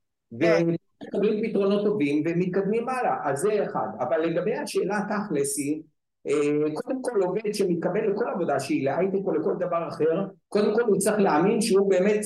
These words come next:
Speaker 2: מתאים לתפקיד. אם הוא לא מאמין בעצמו שהוא מתאים לתפקיד, הוא לא יתקבל לתפקיד. אז קודם כל הוא צריך לשכנע את עצמו שהוא מתאים לתפקיד.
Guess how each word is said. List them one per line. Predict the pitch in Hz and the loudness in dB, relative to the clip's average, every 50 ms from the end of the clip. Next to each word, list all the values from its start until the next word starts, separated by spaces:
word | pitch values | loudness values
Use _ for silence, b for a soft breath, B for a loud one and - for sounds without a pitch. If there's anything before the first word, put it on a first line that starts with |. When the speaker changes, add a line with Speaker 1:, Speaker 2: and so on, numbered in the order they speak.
| 180 | 2
Speaker 2:
מתאים | 165 165 165 165 226 233 226 208 | 2 2 2 2 0 0 0 0
לתפקיד. | - - - - - 151 131 104 101 104 104 104 - _ _ - | 0 0 -2 -2 -2 -2 0 0 0 -2 -6 -10 -14 _ _ -2
אם | 220 269 285 | 0 2 2
הוא | 277 240 220 | 2 2 2
לא | 226 233 220 | 2 2 2
מאמין | 208 180 185 214 226 208 170 139 | 2 2 2 4 4 4 2 2
בעצמו | 139 165 143 131 - - 185 196 208 185 143 - | 2 2 0 0 -2 0 0 2 2 2 2 2
שהוא | - 196 196 196 196 180 | 2 4 4 4 4 2
מתאים | 190 202 190 175 | 2 2 0 0
לתפקיד, | 151 156 165 160 - 254 302 330 277 | 0 0 -2 -2 -2 -2 -2 -2 0
הוא | 240 247 | 0 -2
לא | 262 247 | -2 -2
יתקבל | - - 233 233 233 233 220 | -2 -2 -2 -2 -2 -2 -2
לתפקיד. | 214 208 196 - - 214 196 190 180 180 | -2 -2 -4 -4 -2 0 0 0 0 0
אז | 165 - | -2 -2
קודם | - 240 262 233 - | -2 -2 -2 0 0
כל | 247 | 0
הוא | 254 208 - | 0 0 0
צריך | 240 233 - | -2 -2 -4
לשכנע | - - 320 320 - 170 - 254 - - | -2 -2 -2 0 0 0 0 0 -2 -2
את | - | -2
עצמו | 180 - - 202 202 214 | -2 -2 0 0 2 2
שהוא | 196 - 185 180 180 180 170 | 2 0 0 0 0 0 0
מתאים | 160 180 170 170 | 0 0 0 2
לתפקיד. | 175 160 160 - - - - 120 104 - - | 0 0 -2 -6 -6 -2 0 0 0 0 -2